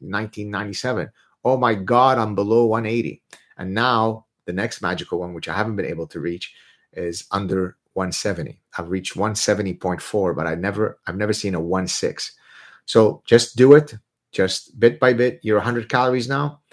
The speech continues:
Just say that, you know, by next month, by, by June seventeenth, you need to be less than a hundred calories, uh, k-, kilograms, whatever it is, ninety-eight.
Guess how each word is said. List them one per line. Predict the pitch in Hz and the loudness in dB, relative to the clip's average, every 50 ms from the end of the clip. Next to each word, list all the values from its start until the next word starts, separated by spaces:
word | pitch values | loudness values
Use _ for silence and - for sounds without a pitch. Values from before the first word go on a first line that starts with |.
| _ _ _ _ _ _ _ _ - | _ _ _ _ _ _ _ _ 0
Just | - 143 135 - - - | 2 2 2 2 0 0
say | 147 139 135 127 | 2 2 2 4
that, | 120 117 117 117 - _ _ _ _ _ - | 2 2 2 0 -4 _ _ _ _ _ -6
you | 117 | -4
know, | 110 104 110 - - _ _ _ _ _ _ _ _ _ - | -4 -4 -4 -6 -12 _ _ _ _ _ _ _ _ _ -2
by | - 117 113 107 | 2 4 4 4
next | 104 131 156 156 - - 160 | 4 2 0 0 -2 -2 0
month, | 156 156 113 78 - - - - - | 0 0 0 0 -4 -12 -16 -10 -4
by, | 101 95 92 82 - - _ _ - | -2 -2 -2 -2 -6 -12 _ _ -10
by | 92 90 87 87 85 - - _ - | -8 -6 -6 -6 -10 -12 -18 _ -10
June | - - 117 123 143 | -4 -2 -2 0 0
seventeenth, | 143 - 143 139 147 143 - - 151 147 147 143 147 - _ _ _ _ _ _ _ _ - | 0 2 2 2 2 0 -2 -2 -2 -2 -2 -4 -6 -10 _ _ _ _ _ _ _ _ -6
you | 104 | -4
need | 107 110 104 - | -4 -4 -6 -6
to | 104 | -4
be | 95 104 98 | -2 -2 0
less | 101 113 113 110 - | 2 2 0 0 -2
than | 107 95 | -6 -8
a | 92 | -6
hundred | 98 92 87 78 - | -6 -8 -8 -8 -10
calories, | - 76 58 - 58 - - - _ _ _ _ - | -10 -10 -10 -10 -12 -14 -16 -20 _ _ _ _ -2
uh, | - 107 92 85 | 0 0 0 0
k-, | 78 - - _ _ _ _ | -4 -10 -20 _ _ _ _
kilograms, | - 101 87 80 76 - - - - _ _ _ _ - | -6 -4 -4 -4 -6 -10 -14 -14 -20 _ _ _ _ -6
whatever | - 107 113 107 104 98 | -2 0 2 2 2 2
it | 82 | 0
is, | 78 - - _ _ _ _ - | -2 -6 -10 _ _ _ _ -4
ninety-eight. | 104 107 113 107 92 80 82 78 - _ | -2 -2 0 -2 -4 -6 -8 -12 -14 _